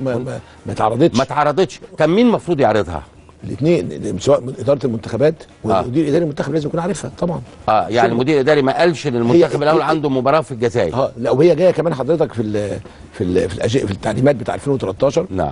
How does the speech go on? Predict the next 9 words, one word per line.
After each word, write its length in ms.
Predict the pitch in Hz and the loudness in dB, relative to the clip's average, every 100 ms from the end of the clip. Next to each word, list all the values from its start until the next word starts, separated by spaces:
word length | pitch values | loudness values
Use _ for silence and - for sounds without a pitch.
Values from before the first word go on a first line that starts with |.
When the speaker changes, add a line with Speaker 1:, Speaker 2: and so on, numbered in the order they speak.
| - 87 | -6 -4
Speaker 1:
لانها 280 | 110 143 | 2 2
تعميم 340 | 135 98 127 135 | 2 0 0 -2
است-، 180 | 120 - | -4 -12
استلمها 480 | - 117 147 117 98 - - | -4 0 2 2 -2 -8 -8
Speaker 2:
مم. 80 | 90 | 2
Speaker 1:
كل 200 | 175 156 | 2 2
مديرين 320 | 123 120 151 | -2 -2 -2
اداره 200 | 110 135 127 | 0 -2 -2
المنتخبات 460 | 107 104 117 143 | -8 -8 -2 0